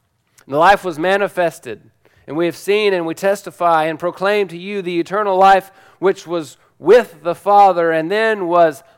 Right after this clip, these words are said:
manifested to us. So, so now John is going at the heretical teaching of the Gnostics, that Jesus couldn't have been flesh if he was God.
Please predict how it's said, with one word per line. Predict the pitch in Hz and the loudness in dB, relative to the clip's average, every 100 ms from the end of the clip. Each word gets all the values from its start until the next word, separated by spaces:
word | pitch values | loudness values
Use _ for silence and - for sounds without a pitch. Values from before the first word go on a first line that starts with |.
| _ | _
manifested | 165 220 226 208 170 - 214 208 - - 165 151 147 _ _ | -10 -4 -2 -2 -6 -12 -4 -4 -4 -10 -8 -8 -12 _ _
to | - 196 185 156 139 139 _ _ _ | -6 -2 -2 -4 -8 -14 _ _ _
us. | 175 175 127 - - - _ _ _ _ _ _ _ _ _ _ _ | -4 -2 -4 -12 -20 -20 _ _ _ _ _ _ _ _ _ _ _
So, | - 151 | -14 -14
so | 147 160 | -10 -4
now | 156 185 214 | 0 2 2
John | 170 175 180 175 | 0 0 2 2
is | 160 139 _ _ | -2 -6 _ _
going | 143 185 196 156 | 0 0 0 0
at | 156 190 143 | -2 -2 -4
the | 139 156 | 0 0
heretical | 139 156 151 151 160 147 | 0 -2 0 -2 -4 -16
teaching | 139 131 131 131 | -14 -16 -14 -10
of | 117 117 113 | -8 -8 -12
the | 127 | -8
Gnostics, | 143 165 165 - - _ _ _ | -6 -4 -8 -16 -20 _ _ _
that | - | -16
Jesus | 117 139 170 147 135 | -10 -6 -6 -6 -12
couldn't | - 175 165 | -10 -8 -8
have | 135 131 | -14 -12
been | 127 127 127 120 _ _ | -10 -8 -10 -14 _ _
flesh | - 175 156 139 | -4 0 0 0
if | - 151 147 | -8 -8 -8
he | 135 127 | -14 -14
was | 113 113 110 110 - _ - | -8 -8 -8 -12 -20 _ -10
God. | 147 143 117 - | -4 -2 -4 -8